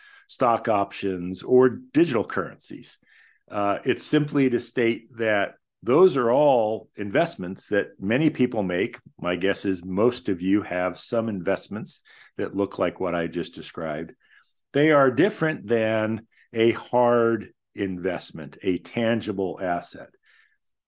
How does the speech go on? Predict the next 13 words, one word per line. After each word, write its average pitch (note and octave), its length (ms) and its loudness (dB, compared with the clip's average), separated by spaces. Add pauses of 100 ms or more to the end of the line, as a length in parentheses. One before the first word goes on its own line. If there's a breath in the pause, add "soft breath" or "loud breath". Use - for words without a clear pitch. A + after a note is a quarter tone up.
(460)
One C#3+ 240 2
of F#3+ 120 4
the D3 120 -2
things C#3 560 0
that A2+ 260 -4
differentiates B2+ 1120 2
them, F2+ 340 -2
again, G2 380 0
is F#2 160 -4
not C#3+ 240 -2
just - 320 -2
the G2 80 -2
physicality. G#2+ 1200 0